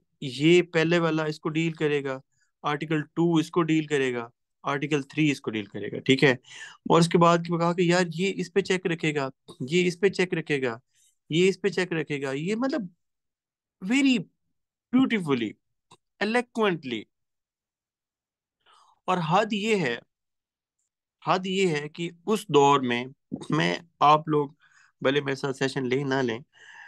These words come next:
लेकिन एक टेक होम मैसेज जरूर देना चाहता हूँ कि कौमें जो है ना, वो बनती किस तरह है। ये सेवनटीन सेवेंटी सिक्स में उन्होंने अपनी War of Independence लड़ी थी,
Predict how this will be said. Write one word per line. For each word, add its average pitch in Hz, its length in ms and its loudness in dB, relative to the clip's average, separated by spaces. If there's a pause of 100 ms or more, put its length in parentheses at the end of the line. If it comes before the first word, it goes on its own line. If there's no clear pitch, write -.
(180)
लेकिन 156 200 4
एक 170 160 0
टेक 190 220 4
होम 185 200 6
मैसेज 151 520 -2
जरूर 147 300 2
देना 131 180 -2
चाहता 120 240 -4
हूँ 151 120 -2
कि 151 60 0 (100)
कौमें 131 460 0 (200)
जो 117 100 -10
है 123 60 -4
ना, 147 80 2
वो 151 120 0
बनती 123 400 -4
किस 123 220 -6
तरह 107 140 -2
है। 104 80 -6 (760)
ये 165 420 6 (420)
सेवनटीन 170 840 2
सेवेंटी 160 440 -4
सिक्स 165 320 -8
में 139 220 -2
उन्होंने 131 380 0
अपनी 127 240 0
War 113 260 2
of 123 140 0 (160)
Independence 117 600 -2
लड़ी 117 160 2
थी, 120 200 -4